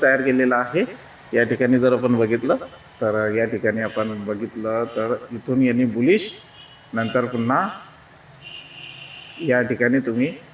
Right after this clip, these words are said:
जर बघत असाल तर हायर लो, हायर लो पॅटर्न तयार केलेला आहे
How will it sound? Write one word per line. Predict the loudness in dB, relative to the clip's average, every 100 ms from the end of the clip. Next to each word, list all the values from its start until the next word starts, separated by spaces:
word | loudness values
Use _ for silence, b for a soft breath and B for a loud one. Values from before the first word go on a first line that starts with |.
| -20 -6 -2
जर | 2
बघत | 2 2 2
असाल | 0 -2 -4 -14 -20 -20 -8 0
तर | 2 2 -2 -12 -20 -20 -20 -20 -20 -20 -20 -20 -20 -20 -20 -12
हायर | 0 4 6 6
लो, | 6 6
हायर | 4 2 4 4
लो | 4 4
पॅटर्न | 2 2 0 2
तयार | 0 0
केलेला | -2 0 0
आहे | -2 -2